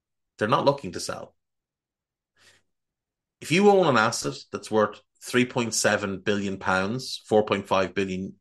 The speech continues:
U S dollars, according to Forbes, you don't put a seven million pound price tag on it. If said asset has over half a billion in debt sitting on the club,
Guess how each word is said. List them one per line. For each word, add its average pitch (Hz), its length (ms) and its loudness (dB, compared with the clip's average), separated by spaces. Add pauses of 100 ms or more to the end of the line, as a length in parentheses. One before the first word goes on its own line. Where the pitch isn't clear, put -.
(300)
U 104 140 2
S 95 140 0
dollars, 101 420 2 (360)
according 113 460 4
to 98 100 -6
Forbes, - 640 0 (840)
you 123 100 0
don't 135 160 2
put 131 160 0
a 110 40 -4
seven 104 440 -2
million 98 280 -6
pound 92 280 -6
price 113 260 2
tag - 220 -8
on - 140 -18
it. - 80 -20 (680)
If 135 220 0
said 180 260 8
asset 135 440 2
has 104 340 -2 (920)
over 135 280 6
half 123 400 2
a 110 40 -6
billion 110 460 -2
in 95 140 -8
debt 104 380 2 (120)
sitting 143 440 0
on 92 140 -6
the 92 60 -10
club, 82 320 -10